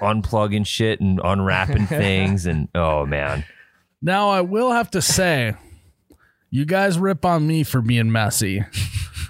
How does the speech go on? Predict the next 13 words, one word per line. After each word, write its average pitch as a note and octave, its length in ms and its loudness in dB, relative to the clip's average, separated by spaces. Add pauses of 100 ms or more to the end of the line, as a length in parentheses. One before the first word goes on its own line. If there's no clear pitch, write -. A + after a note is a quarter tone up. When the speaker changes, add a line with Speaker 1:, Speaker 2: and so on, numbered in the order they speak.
(120)
Speaker 3:
but A#2 160 -4
this A3+ 240 0
is G#3 160 2
just E3 380 0
as F3+ 160 2
much D#3+ 300 0
your C#3+ 220 2
guys' A#2+ 400 2
space A#2+ 400 0
as A#2 180 2
it A#2+ 80 2
is A#2+ 180 2
mine. G#2 480 -2